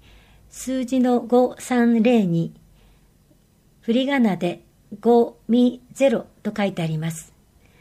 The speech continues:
五月三十日に合わせて実施している市内全域の春の清掃活動に加えて、秋の草ゼロ運動に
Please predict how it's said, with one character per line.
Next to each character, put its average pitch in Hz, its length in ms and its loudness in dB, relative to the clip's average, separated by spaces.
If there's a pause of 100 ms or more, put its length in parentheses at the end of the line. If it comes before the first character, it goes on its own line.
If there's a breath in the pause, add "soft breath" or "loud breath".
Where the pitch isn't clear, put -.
(400 soft breath)
五 269 120 -4
月 277 260 -2
三 240 260 2
十 262 180 0
日 220 300 2
に 175 180 0
合 180 60 -2
わ 240 100 0
せ 233 160 -4
て 170 140 -2
実 180 340 -4
施 - 20 -8
し - 100 -10
て 220 120 0
い 208 100 2
る 202 220 -4 (220 loud breath)
市 - 220 -8
内 254 300 2
全 214 340 2
域 226 240 0
の 214 280 0 (340 soft breath)
春 285 300 -4
の 185 180 2
清 220 240 0
掃 233 300 0
活 220 280 -4
動 160 280 -6 (480 soft breath)
に 208 140 0
加 208 300 -2
え 214 100 -2
て、 196 340 -6 (680 soft breath)
秋 262 300 -4
の 202 260 2
草 277 280 -4
ゼ 277 160 0
ロ 269 180 4
運 269 200 0
動 185 220 0
に 170 300 -2